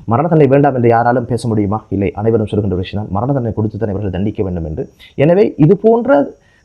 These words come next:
தண்டனைகள் எல்லாம் குற்றங்கள் குறைவதற்கான வாய்ப்பு இருக்கிறது என்பதும் உறுதி. எனவே, அஹ், குவைத் நாட்டிலே இப்படியான ஒரு விஷயம் நடந்து முடிந்திருக்கிறது.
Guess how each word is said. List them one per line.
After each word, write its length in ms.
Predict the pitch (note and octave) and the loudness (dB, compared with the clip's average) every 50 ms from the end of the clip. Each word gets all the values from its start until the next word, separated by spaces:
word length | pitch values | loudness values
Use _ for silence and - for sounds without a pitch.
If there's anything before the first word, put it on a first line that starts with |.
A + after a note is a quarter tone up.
| - A#2+ | 0 2
தண்டனைகள் 500 | C#3 D#3 F#3+ A3 B3+ G#3 C#3+ A2+ G2+ F2 | 2 2 4 4 4 4 4 4 4 2
எல்லாம் 220 | D#2+ F2 F#2+ - - | 2 2 0 0 0
குற்றங்கள் 440 | - D3+ - - A#3 A3 G3 D3+ B2 | 0 0 2 2 2 2 2 2 4
குறைவதற்கான 640 | C#3+ C#3 C#3+ C3+ B2+ B2 A2+ G#2+ - A2 F#2 F#2 F#2 | 4 4 4 4 4 2 0 0 0 0 0 0 0
வாய்ப்பு 340 | F#2+ G#2+ C3 E3 D#3+ E3 C#3+ | 0 2 2 2 2 2 2
இருக்கிறது 500 | C#3 B2 C3 B2+ A#2+ A#2 A2+ G#2 - - - | 2 2 2 0 0 0 0 0 -2 -4 -4
என்பதும் 420 | G#2+ A2 D3 E3 E3+ D#3 C#3 A#2 | 2 4 4 6 6 4 2 0
உறுதி. 360 | G2+ A2+ A2 G2 G#2+ G#2+ - - | 0 2 2 2 2 0 -2 -2
எனவே, 420 | G2+ G2+ G2+ G#2+ D3+ F3+ - - - - - _ _ _ _ _ _ _ _ _ _ _ _ _ - | -6 -4 0 0 0 0 -2 -6 -20 -20 -20 _ _ _ _ _ _ _ _ _ _ _ _ _ 0
அஹ், 360 | C#3+ C3+ C3 C3+ C3+ B2+ B2 - - - - - - | 2 4 4 4 4 2 0 -2 -6 -10 -12 -14 -6
குவைத் 260 | - - D#3+ D#3 D3+ B2+ | 0 2 2 2 2 2
நாட்டிலே 400 | B2+ C3 B2+ B2+ B2 C#3 D3 C#3 | 0 2 2 4 4 6 6 4
இப்படியான 420 | A#2 - B2+ A#2+ A#2+ A#2+ A#2 A2 | 2 2 2 2 2 2 2 2
ஒரு 160 | G#2+ G#2 G2 | 2 2 2
விஷயம் 320 | G2+ G#2+ - C3+ A#2+ G#2+ - | 0 0 -2 -2 -2 -2 -4
நடந்து 300 | - G#2+ G#2 A2 A#2 B2+ | -4 -2 -2 0 0 0
முடிந்திருக்கிறது. 760 | A2+ G#2 G#2 G2+ G2+ G2 F2+ - F#2 F#2 F2+ G2 G2+ G2 - | -2 -2 -2 -2 -2 -4 -2 -2 -2 -2 0 0 0 0 -2